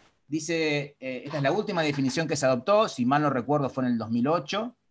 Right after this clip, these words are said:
¿sí? Dice que el, un área protegida, dice la U I C N, es un espacio geográfico claramente definido,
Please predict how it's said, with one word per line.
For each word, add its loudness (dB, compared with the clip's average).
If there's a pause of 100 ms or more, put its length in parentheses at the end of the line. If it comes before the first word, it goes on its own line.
(300)
¿sí? -4
Dice -2
que -4
el, -6
un 0
área 4
protegida, 2
dice 0
la 6
U 4
I 2
C 2
N, -4 (420)
es -6
un 0
espacio 2
geográfico 0 (400)
claramente 0
definido, -2